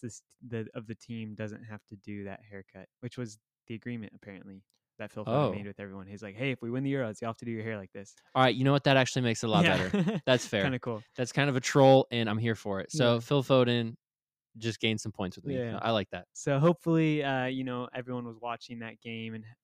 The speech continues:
Speaker 1: got to experience some great moments. I know I did in a, uh, in a sports bar. W-, there was, like, this Italian guy and his, and his wife, and he's very expressive and, uh, involved in
Speaker 2: I
Speaker 1: the
Speaker 2: bet.
Speaker 1: game. So that was fun.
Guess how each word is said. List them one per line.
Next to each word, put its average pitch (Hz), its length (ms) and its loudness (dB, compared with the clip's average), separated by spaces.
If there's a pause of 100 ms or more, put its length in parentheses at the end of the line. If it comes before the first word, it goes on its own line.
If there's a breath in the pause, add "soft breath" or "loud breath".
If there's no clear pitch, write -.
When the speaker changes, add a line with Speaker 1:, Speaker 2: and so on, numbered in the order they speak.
Speaker 1:
got 117 160 -10
to 117 100 -12
experience 113 760 -10 (260)
some 135 220 -10
great 120 260 -8
moments. 120 440 -6
I 117 80 -10
know 117 200 -8
I 117 220 -6
did 117 460 -6
in 113 160 -12
a, 107 220 -10
uh, 101 300 -12
in 110 100 -16
a 107 40 -16
sports - 380 -12
bar. 110 140 -4
W-, 110 140 -8 (100)
there 113 140 -10
was, 107 200 -10
like, 110 120 -10 (200)
this - 180 -14 (140)
Italian 120 540 -8
guy 135 260 -4
and 120 140 -8
his, 104 340 -14
and 117 80 -12
his 110 140 -14
wife, 110 300 -8 (100)
and 107 180 -14 (380)
he's 113 100 -16
very 113 260 -4
expressive 107 640 -12
and, 101 340 -14
uh, 101 180 -14
involved 110 400 -10
in 107 60 -6
Speaker 2:
I 101 60 -4
Speaker 1:
the 101 60 -4
Speaker 2:
bet. 101 280 -2
Speaker 1:
game. 107 100 -12
So - 120 -16
that 110 100 -6
was 110 160 -8
fun. 110 400 -12